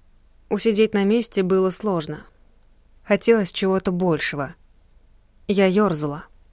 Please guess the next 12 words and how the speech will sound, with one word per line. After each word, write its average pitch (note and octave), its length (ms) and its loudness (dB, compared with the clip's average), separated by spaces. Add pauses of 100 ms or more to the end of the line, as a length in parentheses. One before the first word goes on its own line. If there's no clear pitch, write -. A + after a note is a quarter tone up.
(680)
Не G3+ 100 4
могла G#3 380 4
найти E3 360 -2
это D#3 340 -2
большее. D3+ 600 -4 (1600)
Поцелуями A3 580 4
он F3+ 200 2
покрывал F#3+ 520 0
мне F3+ 240 2
лицо, E3 520 -2 (500)
шею, F3 560 0
ключицы. E3+ 760 -2